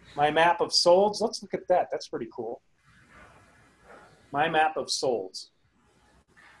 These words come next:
Oh, and here's her blog, um, which she does a great job of. Okay, so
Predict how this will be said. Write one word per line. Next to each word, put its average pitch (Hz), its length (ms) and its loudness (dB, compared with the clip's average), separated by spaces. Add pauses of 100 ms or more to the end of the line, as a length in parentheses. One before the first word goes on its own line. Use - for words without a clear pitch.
(960)
Oh, 185 140 8
and 165 80 4
here's 190 200 4
her 180 80 2
blog, 156 360 6 (640)
um, 143 320 4 (220)
which 160 160 -6
she 180 160 -4
does 160 160 4
a 147 40 -8
great 143 220 2
job 127 320 2
of. 117 360 -6
Okay, 151 340 0 (120)
so 180 400 4